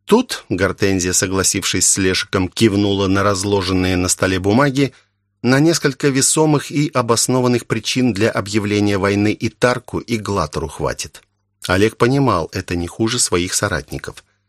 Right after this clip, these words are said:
В заговоре против Винора участвовали оба северных соседа, уже договорившись о разделе Вилской провинции. И оба короля видели в Олеге главное препятствие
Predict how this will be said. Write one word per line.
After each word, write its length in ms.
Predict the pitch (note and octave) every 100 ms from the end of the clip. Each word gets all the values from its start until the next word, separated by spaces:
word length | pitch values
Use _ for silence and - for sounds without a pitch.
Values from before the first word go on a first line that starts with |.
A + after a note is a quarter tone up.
| _ _ _
В 80 | F2
заговоре 480 | E2+ C#3+ D3 C#3+ C#3
против 460 | C3 C#3 C3+ A#2
Винора 440 | G#2+ B2 C3+ D#3 D3+
участвовали 880 | - A#2 A#2+ A#2+ - B2+ B2+ B2 A#2+
оба 340 | A#2+ A#2 A2+ G#2+
северных 720 | - A2 G#2 A2 G#2 G#2 -
соседа, 760 | - A2+ - F#2 E2 - C2 -
уже 240 | G2 F2
договорившись 760 | F2+ D#2+ C#2 F2 A#2+ - B2+
о 140 | - G#2
разделе 480 | E2 E2+ F#2 G2+ A2+
Вилской 480 | F2 D2+ - G2+
провинции. 720 | G2 B2 B2+ D2 B1 - A1+ - _ _ _
И 160 | G#2+ A2
оба 280 | C3+ E3 F3
короля 380 | D#3 C3+ C3 D3
видели 320 | C3+ D3 D3+
в 80 | C#3
Олеге 380 | C3 C3+ C3+ C3
главное 500 | A2+ G#2+ A#2 B2+ B2+
препятствие 840 | A#2+ - G2 G2 - B2 B2 B2+